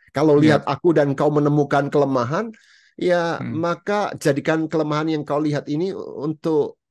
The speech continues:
Speaker 1: belajar
Speaker 2: Hmm.
Speaker 1: bahwa semoga aku tidak seperti itu. Dan kalau
Speaker 2: Hmm.
Speaker 1: engkau melihat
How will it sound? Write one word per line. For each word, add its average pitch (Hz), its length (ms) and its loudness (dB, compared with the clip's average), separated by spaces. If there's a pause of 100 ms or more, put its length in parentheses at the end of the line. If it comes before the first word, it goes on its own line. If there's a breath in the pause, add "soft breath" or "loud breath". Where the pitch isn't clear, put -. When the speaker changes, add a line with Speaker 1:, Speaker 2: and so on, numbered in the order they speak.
(100)
Speaker 1:
belajar 135 480 -4
Speaker 2:
Hmm. 170 80 -6
Speaker 1:
bahwa 151 140 -2 (500)
semoga 139 400 -4
aku 160 160 -2
tidak 170 240 0
seperti 175 400 -10
itu. - 160 -14 (240 loud breath)
Dan 147 240 -2
kalau 151 300 0
Speaker 2:
Hmm. 139 100 -4
Speaker 1:
engkau 165 160 0
melihat 139 480 -2